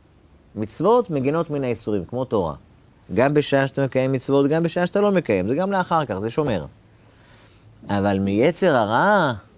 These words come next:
מיצר הרע זה לא עוזר. לא בשעה שאתה עסוק במצווה ולא אחר כך. יצר הרע מתעסק איתך. אז הגמרא מביאה כל מיני דברים שהתורה היא יותר מאשר מצווה.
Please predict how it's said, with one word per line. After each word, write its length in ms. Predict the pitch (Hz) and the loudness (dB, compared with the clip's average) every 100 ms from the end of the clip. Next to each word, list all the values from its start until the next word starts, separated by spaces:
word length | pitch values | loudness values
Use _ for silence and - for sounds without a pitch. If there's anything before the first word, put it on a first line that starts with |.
| - - - - | -20 -20 -20 -14
מיצר 280 | 82 101 113 | -8 -6 -2
הרע 240 | 95 90 | -2 -2
זה 140 | 87 80 | -4 -4
לא 100 | 78 | -6
עוזר. 320 | 73 64 65 - - - _ _ _ _ _ _ | -8 -10 -14 -18 -20 -20 _ _ _ _ _ _
לא 160 | 90 127 | -2 0
בשעה 340 | 147 - 143 | 0 -2 -4
שאתה 200 | 143 147 | -2 -2
עסוק 200 | 143 170 | -2 -2
במצווה 420 | 165 180 175 233 240 | -2 -2 -2 -2 2
ולא 200 | 160 131 | 2 2
אחר 280 | 104 90 82 | 0 -4 -6
כך. 160 | 73 71 - | -8 -12 -4
יצר 360 | 131 143 - 151 | -4 -4 -6 -6
הרע 420 | 139 165 214 233 | -6 -6 -6 -8
מתעסק 420 | 165 127 143 113 | -10 -6 -4 -4
איתך. 200 | 95 - 65 - _ - - - - - _ _ _ - - - - _ - _ - | -6 -12 -16 -18 _ -20 -20 -20 -20 -20 _ _ _ -14 -14 -20 -20 _ -20 _ -6
אז 120 | 117 | -2
הגמרא 320 | 143 190 269 | 0 0 0
מביאה 420 | 262 190 220 226 | 0 0 2 2
כל 200 | 196 220 | 2 0
מיני 480 | 226 214 202 190 170 - _ _ _ _ _ _ _ 113 | 0 0 0 0 -4 -12 _ _ _ _ _ _ _ -10
דברים 420 | 120 139 190 185 | -2 0 0 0
שהתורה 1120 | - 107 - 98 92 - 98 - 92 104 214 | 2 0 0 0 -2 -4 -12 -6 -4 -2 -4
היא 200 | 240 147 | 0 2
יותר 280 | 139 - 165 | 2 2 0
מאשר 380 | 151 127 - 110 | 0 -6 -6 -6
מצווה. 380 | 107 95 90 | -6 -8 -8